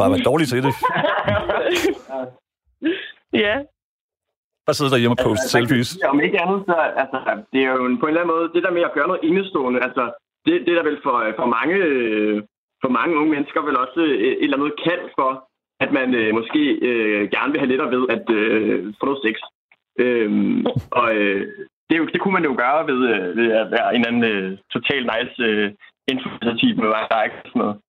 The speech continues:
Speaker 1: Ja,
Speaker 3: Men altså
Speaker 1: ja, det, det, jeg lige har lært før, er en fyr, der hedder Jon, der I bare skal gå hen og sige,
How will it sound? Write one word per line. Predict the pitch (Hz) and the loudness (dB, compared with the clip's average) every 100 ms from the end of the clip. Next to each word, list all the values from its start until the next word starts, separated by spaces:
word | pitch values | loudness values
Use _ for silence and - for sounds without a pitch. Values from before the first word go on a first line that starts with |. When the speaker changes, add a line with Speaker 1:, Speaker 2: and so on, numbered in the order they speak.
| _ _ - | _ _ -2
Speaker 1:
Ja, | |
Speaker 3:
Men | - 113 | 0 2
altså | 110 117 | 0 0
Speaker 1:
ja, | 127 | 0
det, | 143 165 | 0 2
det, | 170 | 2
jeg | 156 | 4
lige | 156 | 2
har | 139 | 2
lært | 135 147 | 0 0
før, | 135 123 117 | 2 2 2
er | 113 | 2
en | 110 110 | 0 0
fyr, | 120 | 2
der | 113 | 2
hedder | 113 | 2
Jon, | 120 120 | 2 4
der | 120 | 2
I | 113 101 107 | 2 2 0
bare | |
skal | 107 113 | 0 0
gå | |
hen | 107 113 | 0 2
og | |
sige, | 104 | 0